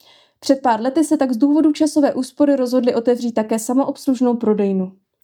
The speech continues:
On, koupili jsme dřevěný domeček, dali tam trezor s penězi na vrácení, naplnili lednici a od té doby několik let jedeme takhle a je to super. Přibližuje Kropáčková. S nepoctivými zákazníky prý zatím žádnou zkušenost neměli.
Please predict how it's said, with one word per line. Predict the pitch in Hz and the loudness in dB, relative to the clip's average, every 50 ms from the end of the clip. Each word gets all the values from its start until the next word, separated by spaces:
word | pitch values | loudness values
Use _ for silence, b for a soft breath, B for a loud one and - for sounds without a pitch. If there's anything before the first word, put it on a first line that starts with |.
| _ _ _ _ _ _ _ _ _ _ _ _ _ _ - | _ _ _ _ _ _ _ _ _ _ _ _ _ _ -2
On, | 247 233 233 233 233 | 0 2 2 2 2
koupili | 233 - 330 349 339 349 330 320 | 2 2 0 0 0 0 0 2
jsme | - 320 302 | 2 2 2
dřevěný | 285 262 269 269 277 262 247 226 | 2 2 2 2 2 2 2 2
domeček, | 226 233 269 311 302 - 302 302 262 226 | 2 2 2 0 0 0 -2 -2 0 0
dali | 247 240 240 | 0 0 2
tam | 233 240 226 233 | 0 0 -2 0
trezor | 226 233 233 220 226 220 | 0 0 0 0 0 -2
s | 220 - | -4 -2
penězi | - 233 233 240 247 226 226 | -2 0 0 2 0 0 0
na | 208 208 | 0 2
vrácení, | 196 220 226 226 233 233 - 247 240 240 240 | 2 2 2 2 0 -2 -2 -2 0 2 2
naplnili | 233 226 226 247 233 233 226 220 220 | 2 2 0 0 0 0 0 2 2
lednici | 214 220 220 247 247 247 - - 277 269 269 277 277 - | 2 2 2 0 -2 -2 -2 -2 0 0 0 0 -2 -2
a | 247 240 - | -4 -2 0
od | - | 0
té | 320 320 - 320 | -2 0 0 2
doby | 311 311 - 311 | 2 2 2 4
několik | 294 294 294 294 247 220 214 214 | 2 2 2 0 0 -2 0 2
let | 285 285 285 285 | 2 2 2 2
jedeme | 269 254 262 254 254 247 | 2 2 2 0 0 -2
takhle | - 262 240 254 254 254 | -2 -2 0 0 -2 0
a | - | 0
je | 240 233 226 | 0 0 0
to | 226 233 226 | -2 -4 -6
super. | 226 - - 208 - 208 196 190 196 196 196 _ _ _ _ _ _ _ _ _ _ _ _ | -6 -10 -16 -10 -4 -4 -2 -2 -2 -4 -6 _ _ _ _ _ _ _ _ _ _ _ _
Přibližuje | _ - 233 190 202 233 226 240 269 269 | _ -2 -2 0 2 0 2 2 2 2
Kropáčková. | 269 269 240 226 233 247 240 240 - - - 208 - 196 196 202 214 - _ _ _ _ _ _ _ _ | 2 0 -4 -2 0 0 -2 -2 -4 -12 -12 -10 -10 -8 -10 -10 -12 -14 _ _ _ _ _ _ _ _
S | - - | -4 -2
nepoctivými | 339 330 302 330 311 - 330 320 302 269 247 233 | 0 0 0 -2 -2 0 2 2 2 2 2 2
zákazníky | 233 247 254 262 294 285 285 294 285 285 285 285 | 0 0 0 2 0 0 2 2 2 4 2 0
prý | 285 - 254 233 | 0 0 -4 -2
zatím | 220 277 285 285 302 285 | 0 -2 0 2 2 2
žádnou | 269 254 226 226 226 226 | 2 2 0 0 0 -2
zkušenost | 220 220 - 214 - 220 214 214 214 - | -4 -6 -10 -8 -2 0 0 0 0 -2
neměli. | - 214 208 196 190 190 185 185 | -2 -2 0 0 -2 -2 -4 -8